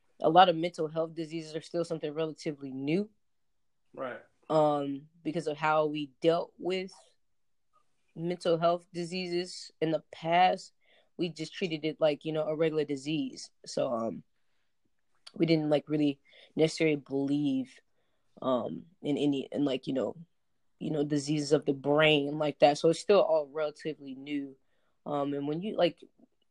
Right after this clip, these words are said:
Speaker 1: even the everyday person, you know, like we talk about all the time, like, you know, growing up in the hood and, uh, constantly seeing all these things, uh, you know, seeing people get shot, hearing shootings,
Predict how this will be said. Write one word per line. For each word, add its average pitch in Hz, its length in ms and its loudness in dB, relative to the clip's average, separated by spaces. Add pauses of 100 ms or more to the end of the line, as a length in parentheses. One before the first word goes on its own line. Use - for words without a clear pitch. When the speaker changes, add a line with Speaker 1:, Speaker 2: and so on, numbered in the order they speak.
(180)
Speaker 1:
even 220 200 2
the 190 160 4
everyday 185 340 2
person, 185 480 -2
you 156 80 -6
know, 156 80 -6
like 151 140 -4
we 156 80 -6
talk 151 180 -4
about 156 160 0
all 156 60 0
the 156 80 -4
time, 160 340 -4
like, 143 160 -12
you 156 80 -10
know, 147 80 -16
growing 151 340 -8
up 147 160 -14
in 147 80 -14
the 143 80 -14
hood 156 360 4
and, 139 180 -14 (640)
uh, - 240 -8
constantly 151 540 2
seeing 151 280 0
all 147 120 2
these 139 180 -2
things, 147 560 0 (100)
uh, 55 300 -6
you - 140 -10
know, 50 200 -12 (380)
seeing 160 240 2
people 147 240 -4
get 139 180 2
shot, - 380 0
hearing 156 420 4
shootings, 143 760 -2